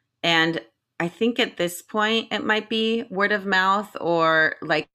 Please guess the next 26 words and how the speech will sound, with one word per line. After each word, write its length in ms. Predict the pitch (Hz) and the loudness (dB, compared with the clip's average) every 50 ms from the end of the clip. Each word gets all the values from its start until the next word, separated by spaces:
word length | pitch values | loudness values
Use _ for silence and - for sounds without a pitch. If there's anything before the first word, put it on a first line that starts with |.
| - | -6
audience 540 | - - 160 160 165 170 165 165 170 165 - | -2 0 0 0 0 0 -2 -4 -6 -6 -4
members 680 | - 165 160 160 156 165 160 160 160 165 165 160 - - | 0 0 0 2 2 2 2 2 2 0 0 -4 -6 -2
that 180 | - 156 - | -2 -2 0
have 180 | 165 160 160 151 | -2 -6 -8 -6
had 240 | 151 156 156 147 139 | -2 -2 -2 -2 -2
friends 800 | - - - 151 147 147 151 160 165 170 165 160 156 - - - - | -4 -2 0 2 2 2 0 0 -2 -4 -4 -6 -10 -16 -18 -14 -8
in 720 | - 160 165 160 156 156 156 156 156 156 151 156 156 156 - _ _ _ | -6 -4 -2 0 0 0 0 0 0 -2 -2 -4 -4 -8 -12 _ _ _
the, 600 | - - - - 165 151 147 147 143 143 139 - - - | -20 -18 -10 -4 -2 0 2 2 2 2 0 -2 -4 -8
the 140 | - - 156 | -12 -12 -12
filmmake-, 580 | 147 - - 156 147 147 151 147 143 - - _ _ _ _ _ _ - - _ | -10 -8 -6 -4 -2 -2 -2 -2 -2 -4 -6 _ _ _ _ _ _ -20 -20 _
the 140 | - 156 165 | -12 -12 -10
filmmaker 400 | - - 156 156 156 151 - 151 | -8 -6 -4 -2 -2 -4 -4 -6
showcase. 800 | 151 - - 143 143 139 - 160 147 147 147 147 147 - - - - | -6 -2 -2 -2 -2 -2 -4 -2 0 0 -2 -2 -6 -10 -20 -12 -4
I 100 | - - | -2 0
mean, 160 | 185 185 185 | 0 2 0
I've, 180 | 185 180 165 - - _ _ _ _ _ - - | 0 0 -2 -6 -16 _ _ _ _ _ -2 -2
I've 180 | 165 165 - - - _ _ _ - | -2 -2 -4 -14 -20 _ _ _ -20
scouted 580 | - - - - 175 151 160 170 170 165 160 | -18 -12 -2 2 4 4 4 4 2 2 2
a 60 | 160 147 | 2 -2
few 240 | - - 156 151 | -2 -2 -4 -4
people, 680 | 143 - 156 143 143 - 143 139 143 151 165 165 - _ - | -2 -2 -4 -4 -2 0 0 0 0 0 -2 -4 -10 _ -4
um, 560 | - 147 143 139 139 139 139 139 139 143 143 - | 0 2 2 2 2 2 2 0 0 -2 -4 -4
or 160 | - 160 156 | 0 2 4
if 100 | 156 143 | 4 4
I, 180 | 147 147 143 - - - | 4 2 0 0 -8 -6
like, 300 | 147 139 135 135 - | -4 -2 -2 -2 -6